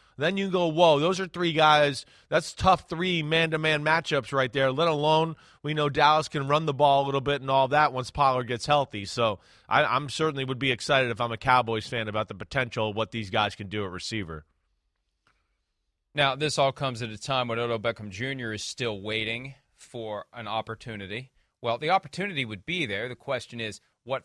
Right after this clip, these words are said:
Speaker 2: financial level will a team offer him?
Speaker 1: Yeah.
Speaker 2: And we'll work backward from the events of the weekend. The first relevant event, as we work our way to Saturday,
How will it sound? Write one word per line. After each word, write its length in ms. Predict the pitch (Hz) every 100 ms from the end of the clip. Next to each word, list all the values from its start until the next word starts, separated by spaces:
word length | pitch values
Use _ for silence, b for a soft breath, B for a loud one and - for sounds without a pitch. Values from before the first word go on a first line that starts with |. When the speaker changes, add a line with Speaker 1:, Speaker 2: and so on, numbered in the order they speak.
| -
Speaker 2:
financial 580 | 127 127 123 - 104
level 460 | 104 147 117 101 104 _ -
will 260 | 123 117 -
a 80 | -
team 520 | - - 110 98 92 _ _ _ _
offer 440 | - 165 170 - 98
him? 100 | 92
Speaker 1:
Yeah. 180 | 104 98 80 _ -
Speaker 2:
And 440 | 117 113 107 101 - B B B B
we'll 100 | 135
work 340 | 151 175 - -
backward 640 | 165 190 - 147 131 127
from 160 | - 127
the 120 | 123
events 400 | 107 135 127 -
of 60 |
the 80 | 110
weekend. 680 | 110 147 151 120 101 101 98 -
The 180 | 120 120
first 560 | - 180 185 - - -
relevant 440 | 135 131 117 113
event, 420 | 98 98 98 117 -
as 240 | 113 107
we 260 | 104 101 101
work 320 | 101 107 98
our 160 | 98 92
way 380 | 95 92 92 _ _ _
to 100 | 113
Saturday, 680 | - 117 113 104 90 87